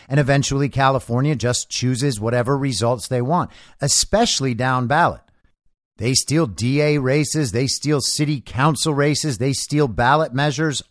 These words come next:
all that way. They don't give out the results. They say the results are gonna take a little longer. People wait a week, they wait two weeks, they wait three weeks. Then the results just come in.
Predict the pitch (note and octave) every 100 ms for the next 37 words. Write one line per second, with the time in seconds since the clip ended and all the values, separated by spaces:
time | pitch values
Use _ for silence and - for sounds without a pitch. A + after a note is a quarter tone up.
0 | - A2 C#3 D3+ D#3 B2 D#3 C#3+ - _
1 | _ _ _ - F2+ G#2+ B2 B2+ C#3+ D3+
2 | D3+ D#3 D#3+ A2+ C3 D#3+ - A#2 C#3 A#2+
3 | G#2 G2 C3 A#2+ - C3 B2+ D3 C#3 B2
4 | C3 A#2+ C3 C#3 C#3+ C#3 _ - - -
5 | B2+ B2+ A#2+ C3 A#2 C3 B2+ C3+ B2 C3
6 | - - - C3+ C#3 A#2 - B2+ B2 B2+
7 | - C3 C3 B2 B2 - - _ _ _
8 | - E3 F#3+ F3 D#3+ F3+ - E3+ - E3
9 | E3 D3+ D3+